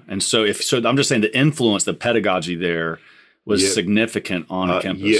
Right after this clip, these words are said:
Speaker 2: he, he was indeed. And, and also Augustine.
Speaker 1: Did he
Speaker 2: So
Speaker 1: copy Augustine's works too?
Speaker 2: He did.
Speaker 1: Oh,
Speaker 2: He did.
Speaker 1: man.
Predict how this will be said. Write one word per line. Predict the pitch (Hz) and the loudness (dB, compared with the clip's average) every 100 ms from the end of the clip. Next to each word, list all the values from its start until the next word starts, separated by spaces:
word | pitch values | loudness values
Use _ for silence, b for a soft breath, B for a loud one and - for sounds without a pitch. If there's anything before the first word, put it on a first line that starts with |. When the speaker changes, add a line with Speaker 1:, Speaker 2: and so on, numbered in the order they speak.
| - | 2
Speaker 2:
he, | 107 101 104 107 | -2 -2 -6 -8
he | 101 101 | -2 2
was | 101 104 104 | 4 4 2
indeed. | - 98 98 95 92 92 | -2 -4 -2 0 0 0
And, | 117 147 - | 0 0 0
and | 135 139 | 0 2
also | 131 127 - 110 104 92 - | 2 0 2 4 4 2 -4
Augustine. | 92 95 98 - - 73 73 _ _ _ _ _ _ _ _ | -2 2 0 -2 -8 -18 -20 _ _ _ _ _ _ _ _
Speaker 1:
Did | 104 | 0
he | 123 | 2
Speaker 2:
So | 202 | 4
Speaker 1:
copy | 131 131 | 2 2
Augustine's | 98 98 113 117 107 | 2 2 2 0 -2
works | 117 - | -2 -2
too? | 113 139 | -2 -2
Speaker 2:
He | 104 - 104 | -4 -4 0
did. | 120 139 - | 2 2 0
Speaker 1:
Oh, | - | -2
Speaker 2:
He | 95 | 0
did. | 85 107 95 | 2 2 0
Speaker 1:
man. | 71 | -4